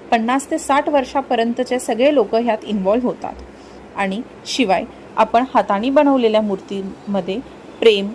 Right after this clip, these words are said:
इमोशन्ससुद्धा इन्व्हॉल्व्ह होतं आणि हा सण ही खूप छान पद्धतीने साजरा केला जातो. या गणपतीचं विसर्जनसुद्धा खूप सोप्या पद्धतीने आहे.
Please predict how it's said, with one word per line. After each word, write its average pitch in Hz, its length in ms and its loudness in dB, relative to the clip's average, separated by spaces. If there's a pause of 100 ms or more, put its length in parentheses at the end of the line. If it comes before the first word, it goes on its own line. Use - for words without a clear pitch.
(140)
इमोशन्ससुद्धा 226 1040 -2
इन्व्हॉल्व्ह 196 500 -2
होतं - 140 -12 (520)
आणि 202 280 0 (540)
हा 294 140 4
सण 240 320 0 (160)
ही 320 140 -2
खूप 311 180 0 (100)
छान 226 280 -2
पद्धतीने 208 540 -2
साजरा 190 380 -2
केला 175 280 -4
जातो. - 360 -12 (840)
या 254 220 4
गणपतीचं 240 720 0 (400)
विसर्जनसुद्धा 233 960 0 (220)
खूप 339 160 0
सोप्या - 380 2
पद्धतीने 214 540 0
आहे. 180 260 -4